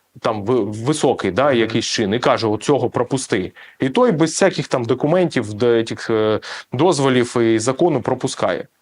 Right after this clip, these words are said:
Speaker 1: Знову ж таки кажу: стаття двадцять третя Закону України про мобілізацію та мобілізаційну підготовку не передбачає відстрочки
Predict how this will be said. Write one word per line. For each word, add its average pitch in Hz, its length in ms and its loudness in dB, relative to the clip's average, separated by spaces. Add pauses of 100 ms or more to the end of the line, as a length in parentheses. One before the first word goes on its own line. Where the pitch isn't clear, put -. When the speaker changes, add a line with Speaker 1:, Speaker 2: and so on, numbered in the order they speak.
Speaker 1:
Знову 185 260 0
ж - 100 -4
таки 120 200 -2
кажу: 98 260 -4
стаття 160 340 -2
двадцять 143 360 -2
третя 139 300 0
Закону 131 340 0
України 127 360 -2
про 120 160 -2
мобілізацію 120 680 0
та 117 100 -2
мобілізаційну 117 640 -2
підготовку 117 600 -4 (300)
не 170 180 2
передбачає 147 800 2
відстрочки 135 760 -2